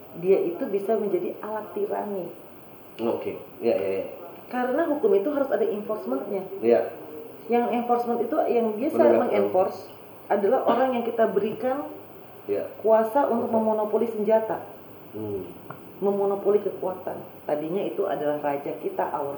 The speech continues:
Speaker 1: lord, vassals, and
Speaker 2: Hmm.
Speaker 1: everything. Sekarang adalah orang-orang yang kita pilih, dan kemudian kita, yang kita pilih itu membentuk polisi, apa segala macam gitu.
Speaker 2: Hmm.
Speaker 1: Jadi kita, eh, apa,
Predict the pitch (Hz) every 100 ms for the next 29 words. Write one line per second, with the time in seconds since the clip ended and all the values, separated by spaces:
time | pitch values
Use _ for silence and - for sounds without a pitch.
0 | 147 165 170 - 185 175 - 165 - -
1 | 113 196 139 151 190 196 - - - -
2 | 165 170 170 151 160 165 156 160 151 151
3 | 156 156 156 220 220 175 147 - 170 156
4 | 156 151 151 151 151 147 151 151 170 151
5 | - - 156 185 - 131 139 151 - 135
6 | 127 135 - 165 - - 117 107 95 -
7 | - - - - - - - - - -
8 | 165 202 208 214 226 277 277 - - -
9 | - 175 175 185 247